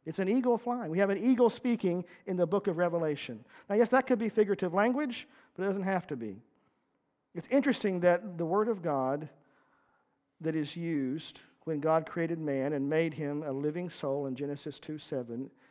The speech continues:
is the same word that's used for animals. Genesis two seven, "The Lord God formed man of the dust of the earth and breathed into him the breath of life, and man became a living soul." That Hebrew word for soul is nephesh.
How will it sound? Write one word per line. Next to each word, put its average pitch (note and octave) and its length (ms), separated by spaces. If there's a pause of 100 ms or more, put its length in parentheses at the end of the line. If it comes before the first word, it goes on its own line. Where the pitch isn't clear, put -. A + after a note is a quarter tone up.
(180)
is C#3 160
the C3+ 100
same F3 360
word C#3+ 200
that's C3 200
used C3 220
for - 100
animals. B2+ 560 (760)
Genesis E3+ 320
two F3+ 160
seven, D3+ 300
"The C3+ 60
Lord E3 260
God D#3 240
formed F3 320
man E3+ 120
of F3 60
the D#3 60
dust D#3 280
of F3 60
the D#3 120
earth C#3 420 (1200)
and C#3 140
breathed F3 300
into F3+ 140
him E3+ 100
the D#3 80
breath D3 300
of D3 100
life, B2+ 480 (420)
and C3+ 160
man D3+ 220
became D3+ 240
a C#3 40
living C3+ 320
soul." B2 520 (680)
That D#3+ 120
Hebrew G#3 340
word E3+ 260
for D3 140
soul A3+ 560
is C#3 140
nephesh. E3 680